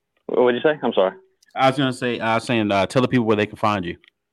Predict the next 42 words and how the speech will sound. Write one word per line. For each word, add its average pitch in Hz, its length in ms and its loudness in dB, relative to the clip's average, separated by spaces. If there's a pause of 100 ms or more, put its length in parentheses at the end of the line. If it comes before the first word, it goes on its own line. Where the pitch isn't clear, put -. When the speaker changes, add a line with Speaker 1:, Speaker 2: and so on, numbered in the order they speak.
(440)
Speaker 1:
Oh, 127 80 4
yeah, 107 220 4
it's 117 140 -4
Fishing 151 300 2
Football. 113 640 2 (1160)
Fishing, 131 440 2 (260)
not 113 260 2
I, 127 400 2 (200)
with 98 140 2
an 95 60 4
E 110 200 4
in 107 100 0
it, - 100 0
though. 110 240 2 (520)
And, 98 460 2
uh, 95 340 4 (1000)
<laughs> - 0 -
that's - 1400 -2
the 117 80 2
most 110 200 2
confusing 90 380 2
part. 82 260 2
But, - 140 -4 (560)
uh, 110 380 6
Speaker 2:
<laughs> - 80 -20
Speaker 1:
no, 123 140 2
I 139 120 6
appreciate 156 420 2
y'all, 131 140 6
man. 120 200 4
I, 123 40 6
I 117 180 6
love 113 200 2
coming 104 200 2
on 98 100 0
here 95 100 -6
and 92 80 -6
talking 98 280 0
with 95 140 -4
y'all. 95 240 4
I 92 100 -2
mean, 95 120 -6